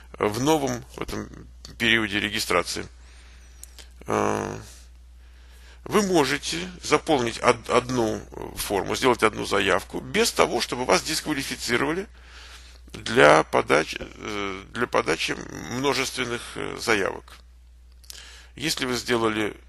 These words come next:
э, больше, чем одну заявку в, в новом регистрационном периоде, то вас дисквалифици-, дисквалифицируют. Ну, это как бы старое правило, тут ничего такого нет. М,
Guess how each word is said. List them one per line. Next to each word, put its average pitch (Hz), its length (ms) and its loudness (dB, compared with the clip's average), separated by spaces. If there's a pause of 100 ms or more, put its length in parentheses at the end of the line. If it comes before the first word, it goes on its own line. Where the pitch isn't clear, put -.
(640)
э, 107 120 -2
больше, 180 340 -4
чем 107 200 0
одну 104 260 -2
заявку 98 560 0 (640)
в, 104 380 -8
в 120 120 -4
новом 101 380 0
регистрационном 107 800 -2
периоде, 165 420 -4
то 139 100 -10
вас - 180 0
дисквалифици-, 110 680 -8 (580)
дисквалифицируют. 131 800 -6
Ну, 320 60 0
это - 120 -6
как 156 160 -4
бы 143 80 -4
старое 101 380 4
правило, 113 360 0
тут - 200 -16
ничего 110 240 -8
такого 98 320 -8
нет. - 240 -10 (1500)
М, 101 440 -6